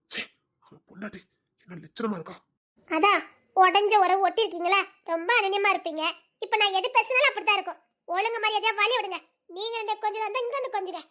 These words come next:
Speaker 2: நான் என் புருஷனை பார்க்கணும். இங்க பாரு, ரொம்பலாம் பேச விட மாட்டேன். செக்யூரிட்டிஸ் இருக்காங்க, கூப்பிட்டே வச்சுக்க, துண்டு கட்ட தூக்கி வெளியில போட்டுருவாங்க. பொண்ணுத்துற ஒய்ஃப்னால தான் நான் இவ்ளோ பேசிக்கிட்டு இருக்கேன். போ.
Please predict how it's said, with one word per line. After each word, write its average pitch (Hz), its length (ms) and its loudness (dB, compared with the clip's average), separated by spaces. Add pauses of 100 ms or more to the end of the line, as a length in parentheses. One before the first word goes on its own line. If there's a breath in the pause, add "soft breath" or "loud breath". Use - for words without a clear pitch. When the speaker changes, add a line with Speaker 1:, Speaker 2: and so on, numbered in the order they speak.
(220)
Speaker 2:
நான் 339 240 -10
என் 359 140 -10
புருஷனை 480 320 -4
பார்க்கணும். 349 380 -10 (540)
இங்க - 160 -4
பாரு, 320 260 2 (400)
ரொம்பலாம் 359 480 4
பேச 359 140 2
விட 339 160 2
மாட்டேன். 320 280 -4 (760)
செக்யூரிட்டிஸ் 359 480 -2
இருக்காங்க, 339 280 0 (360)
கூப்பிட்டே 480 280 4
வச்சுக்க, 403 240 0 (100)
துண்டு 587 220 4
கட்ட 403 140 0
தூக்கி 427 240 -2
வெளியில 453 200 4
போட்டுருவாங்க. 349 380 -4 (560)
பொண்ணுத்துற 554 380 -4
ஒய்ஃப்னால 440 460 -2
தான் 494 120 0
நான் 349 180 -8
இவ்ளோ 554 220 0 (120)
பேசிக்கிட்டு 440 380 -4
இருக்கேன். 349 220 -12 (380)
போ. 427 100 -2